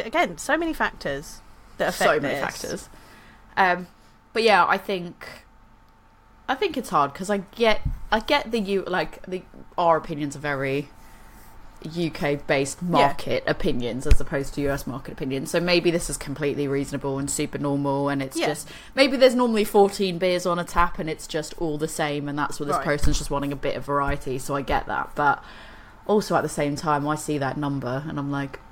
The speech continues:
Speaker 2: "Oof,
Speaker 1: Yeah, that's a lot.
Speaker 2: that's a big number," and, and it does vary.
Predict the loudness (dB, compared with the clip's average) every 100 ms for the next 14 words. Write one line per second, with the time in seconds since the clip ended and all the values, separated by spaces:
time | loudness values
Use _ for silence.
0 | 2 2 2 -8 -14 -16 -14 -14 -14 -18
1 | -16 -6 -2 0 0 6 6 6 0 -2
2 | -2 0 0 -2 -2 -2 0 -2 -2 -2
3 | -2 -2 -2